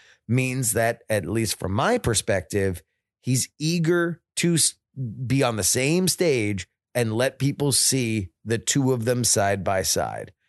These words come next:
And if I were Warnock, I would do the exact same thing. For me, I would debate Herschel Walker in a parking lot if he wanted to. Because if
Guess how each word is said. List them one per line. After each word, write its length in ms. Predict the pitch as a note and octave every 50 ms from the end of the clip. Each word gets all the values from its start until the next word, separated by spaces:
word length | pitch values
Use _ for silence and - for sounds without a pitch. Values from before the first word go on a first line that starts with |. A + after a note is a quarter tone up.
| _ _ -
And 160 | A2+ A#2 A2
if 160 | F#2+ - - _ -
I 200 | G#2 G#2 G#2+ A2+ B2+
were 180 | C#3 D3 D#3
Warnock, 560 | D#3 D#3+ E3+ F3 F3 F3+ F3+ F#3 F#3+ - - _ _ _ _ _ _
I 140 | - B2 C3+
would 200 | C3+ B2 A#2 G#2+
do 160 | G2+ A2+ A2
the 220 | G2+ F#2 G2+ F2+ -
exact 600 | G2 F2+ E2+ D#2+ E2+ G2 G#2+ G#2 A2+ A#2 - -
same 300 | - A#2 G#2+ G#2 G2+ F#2+
thing. 380 | - - G2+ F2 D2 B1+ - _ _ _ _ _ _ _ _ _ _ _ _ _ _ -
For 180 | C3 C#3+ B2
me, 340 | A#2+ C3 E3 F#3 E3+ C3+ B2 - -
I 180 | C3 D3 E3+
would 280 | F#3+ F3+ F3+ E3+ D3+ B2+
debate 500 | C3 B2 G2 - B2 B2 C3 C3 - _ _ -
Herschel 440 | A#2+ - C3 D3+ C#3 - C#3 B2 A#2
Walker 640 | A2 A2 A#2+ B2+ C3 B2+ - C3+ B2 A#2+ A#2+ A2 - - _ _ _ _ _
in 160 | - C#3+ C3+ A#2
a 140 | - - _ -
parking 520 | - B2 G#2+ B2 D3 E3 C3 - A2+ G2 F2+
lot 280 | E2 C#2+ C2 - - _ _
if 180 | - A#2 G2+ -
he 80 | A2 G#2
wanted 440 | G2+ F#2+ F#2 F2+ E2 D#2 D#2 D2 -
to. 240 | D2 C2 - - - _ _ _ _ _ _ _ _ - -
Because 420 | B2+ - C#3+ C3 A#2+ A2 G2 - _ _ -
if 320 | C#3 C3 A#2+ G#2 - -